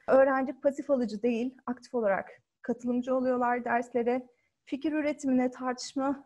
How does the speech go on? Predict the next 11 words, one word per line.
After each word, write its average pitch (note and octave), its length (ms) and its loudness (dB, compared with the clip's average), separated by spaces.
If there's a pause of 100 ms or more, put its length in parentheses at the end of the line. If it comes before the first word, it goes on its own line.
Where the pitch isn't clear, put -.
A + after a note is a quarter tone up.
kültürüne B3+ 540 -2
önem G3 340 0
veriliyor F#3 480 2 (380)
ve - 80 2
öğrenciler A#3+ 640 2
sorgulayıcı, A#3 880 0 (120)
eleştirel B3 520 0
düşünebilen, G#3 600 -4 (360)
ezberden A3 680 0
uzak G#3+ 380 -2
bir A#3+ 180 -2